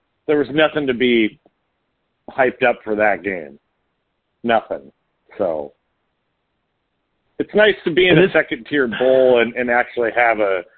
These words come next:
Speaker 1: you know, a little bit of a, little bit of a juice going into it.
Speaker 2: Gotcha. Um, let's see if there's any other last ones here.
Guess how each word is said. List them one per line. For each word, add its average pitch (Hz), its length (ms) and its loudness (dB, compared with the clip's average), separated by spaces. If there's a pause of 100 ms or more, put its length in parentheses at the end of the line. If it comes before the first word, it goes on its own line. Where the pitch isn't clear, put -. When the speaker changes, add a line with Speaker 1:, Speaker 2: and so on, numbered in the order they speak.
(160)
Speaker 1:
you 120 80 -10
know, 98 240 -2
a 101 80 -2
little 110 160 2
bit 107 200 0
of 95 180 -2
a, 90 340 -2 (560)
little 113 180 -2
bit 113 180 4
of 98 120 0
a 95 40 -6
juice 104 340 0 (100)
going 92 260 -4
into 80 320 -6
it. - 140 -20 (1500)
Speaker 2:
Gotcha. 104 380 -4 (1500)
Um, 131 720 6
let's 123 160 0
see 135 100 2
if 131 100 -2
there's 123 220 0
any 143 220 4
other 131 200 4
last 123 340 2
ones 113 280 -4
here. 95 800 -2